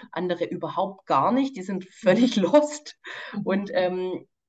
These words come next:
Speaker 1: was ich schön fände, was wir noch mehr machen müssten, ist einfach zu zeigen, was es für verschiedene Möglichkeiten gibt. Also, dass egal in welcher Schule sie gerade sind,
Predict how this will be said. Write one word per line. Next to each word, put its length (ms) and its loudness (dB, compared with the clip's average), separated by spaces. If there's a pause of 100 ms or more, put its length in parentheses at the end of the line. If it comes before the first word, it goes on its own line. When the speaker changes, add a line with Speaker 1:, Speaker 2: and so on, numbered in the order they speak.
(240)
Speaker 1:
was 280 -2
ich 240 -4
schön 380 6
fände, 600 2
was 160 -2
wir 80 -4
noch 140 -6
mehr 180 0
machen 340 -2
müssten, 300 -8
ist 120 -4
einfach 320 -2
zu 120 -18
zeigen, 340 2
was 140 0
es 100 -12
für 120 -18
verschiedene 480 0
Möglichkeiten 800 2
gibt. 240 -4
Also, 280 4 (300)
dass 140 4
egal 320 4
in 80 2
welcher 200 6
Schule 380 2
sie 160 -4
gerade 320 0
sind, 320 -4